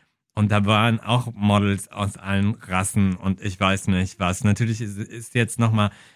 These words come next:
die Körperform dazu gekommen, aber ich finde, das, es darf kein Konzept sein, sondern das muss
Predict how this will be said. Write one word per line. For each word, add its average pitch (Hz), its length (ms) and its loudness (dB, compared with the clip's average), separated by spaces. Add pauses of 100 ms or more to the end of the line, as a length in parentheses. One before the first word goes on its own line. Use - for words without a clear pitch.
(140)
die 95 80 -2
Körperform 110 720 2
dazu 90 360 -8
gekommen, 92 400 -4
aber 87 280 -4 (1400)
ich 107 160 -8
finde, 127 320 6
das, 104 360 -4
es 101 220 0
darf 113 560 2
kein 120 480 4 (720)
Konzept - 520 2
sein, 95 320 2
sondern 98 280 2
das 95 180 -4
muss 113 300 4